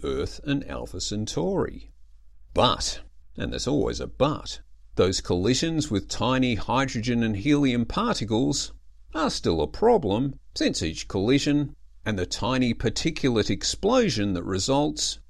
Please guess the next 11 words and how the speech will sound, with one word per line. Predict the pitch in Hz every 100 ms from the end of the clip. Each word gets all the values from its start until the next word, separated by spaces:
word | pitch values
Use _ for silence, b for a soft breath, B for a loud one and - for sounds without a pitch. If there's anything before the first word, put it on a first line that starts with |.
| -
imparts | 208 226 - 65 127 -
a | 107
tiny | - - 117 147 127
change | - 143 95 107 -
in | - 76 82
momentum. | 104 120 175 220 - 71 58 - - - - -
And | 87 120 101
over | 90 82 95
a | 90
twenty-year | - - 117 113 110 117 120
trip, | - - 160 160